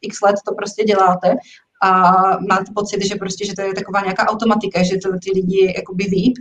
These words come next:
a neví, že? A to stejné třeba s tím, s tím povoláním toho lékaře, jo, že takové to vy používáte, to je můj hrozný problém, protože já píšu hodně asi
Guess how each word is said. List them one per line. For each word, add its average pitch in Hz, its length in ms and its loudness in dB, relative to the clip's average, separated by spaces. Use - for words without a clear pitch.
a 180 240 6
neví, 170 320 -2
že? 165 100 -10
A 202 60 0
to 254 80 4
stejné 226 340 2
třeba 226 280 -4
s - 80 -8
tím, 214 160 -8
s - 20 -20
tím 214 180 -12
povoláním 190 480 -2
toho 220 220 -2
lékaře, 220 440 0
jo, 160 120 -2
že 196 160 -6
takové 196 360 -8
to 190 60 -12
vy 185 140 -16
používáte, 196 600 -4
to 220 60 0
je 214 120 4
můj 247 120 6
hrozný 311 320 4
problém, 214 480 2
protože 226 360 2
já 214 400 2
píšu 233 300 -6
hodně 226 280 -2
asi 240 580 -2